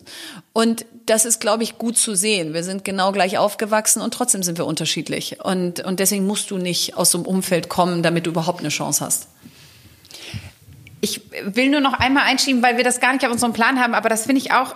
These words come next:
Speaker 2: trotzdem, ich möchte das noch mal rausgeben, weil was ich so toll finde, du schreibst ja auch vom Scheitern und sozusagen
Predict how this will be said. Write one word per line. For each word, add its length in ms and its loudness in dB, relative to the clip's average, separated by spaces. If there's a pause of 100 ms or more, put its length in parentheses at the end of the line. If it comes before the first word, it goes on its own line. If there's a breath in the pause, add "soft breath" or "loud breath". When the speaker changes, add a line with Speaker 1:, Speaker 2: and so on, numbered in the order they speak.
(120)
Speaker 2:
trotzdem, 340 -2
ich 120 -2
möchte 200 2
das 160 0
noch 140 0
mal 120 4
rausgeben, 540 2
weil 180 2 (120)
was 260 2
ich 120 -2
so 100 -2
toll 260 0
finde, 240 -2
du 100 -2
schreibst 460 0
ja 140 2
auch 160 0
vom 200 -4
Scheitern 600 0
und 180 -4
sozusagen 540 -2